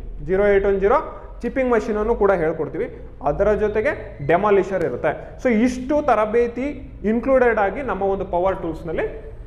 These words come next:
ಬಂದಿದೆ. ಓಕೆ, ಮೂರನೇ ತರಬೇತಿ ಬಂದು ನಮ್ಮಲ್ಲಿ ಹೇಳಿದ ನಾನು ನಿಮಗೆ submersible motor rewinding ಇದೆ. So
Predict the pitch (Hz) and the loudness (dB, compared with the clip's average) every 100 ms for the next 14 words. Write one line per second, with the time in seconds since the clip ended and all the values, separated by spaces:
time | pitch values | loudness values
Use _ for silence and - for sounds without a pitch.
0 | - 139 131 117 110 107 165 - 277 320 | -14 -4 -4 -2 -4 -4 -6 2 4 4
1 | 302 285 269 269 269 247 254 254 302 254 | 4 4 2 -2 -4 -2 0 0 -2 -2
2 | 226 247 233 220 262 254 240 233 233 277 | -2 0 0 2 2 2 0 -2 -2 -2
3 | 277 240 233 269 254 262 247 220 208 208 | 2 0 2 -2 -2 -2 0 0 -2 0
4 | 180 151 139 120 113 - - - - - | 0 0 -2 -6 -8 -12 -16 -20 -20 -20
5 | - - | -20 0